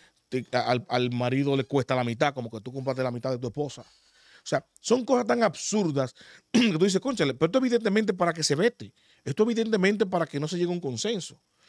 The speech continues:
¿Y cómo que se logra un consenso tan rápido en el Senado?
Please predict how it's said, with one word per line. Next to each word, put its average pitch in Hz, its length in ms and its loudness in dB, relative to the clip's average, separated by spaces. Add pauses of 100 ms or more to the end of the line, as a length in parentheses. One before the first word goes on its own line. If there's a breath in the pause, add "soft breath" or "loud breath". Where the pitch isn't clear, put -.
(140 soft breath)
¿Y 185 80 -4
cómo 320 260 -2
que 226 100 -6
se 196 120 -2
logra 185 180 0
un 175 60 -6
consenso 165 320 -8
tan 143 160 -6
rápido 131 420 -4 (640 loud breath)
en 143 160 2
el 147 80 2
Senado? 107 500 -4